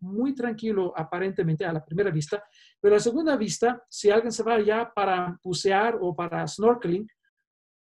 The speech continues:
sí cuesta irse para allá, pero bueno, si alguien lo hace, puede ver que, primeramente, que no hay ningún registro de actividad de este volcán.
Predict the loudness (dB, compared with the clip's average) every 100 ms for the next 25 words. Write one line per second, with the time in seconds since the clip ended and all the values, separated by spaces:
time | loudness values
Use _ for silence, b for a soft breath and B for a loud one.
0 | _ _ -20 -20 -16 -10 -2 4 4 4
1 | 0 0 -6 -4 -4 -4 -4 -2 2 2
2 | 0 -2 0 0 2 4 4 2 0 -4
3 | _ _ _ 6 8 8 6 8 8 6
4 | 4 4 4 -4 -4 -2 0 0 0 0
5 | 0 0 2 2 2 2 2 2 0 2
6 | 2 0 0 -4 -4 -8 0 0 0 0
7 | 0 -2 -2 -6 -4 -6 -4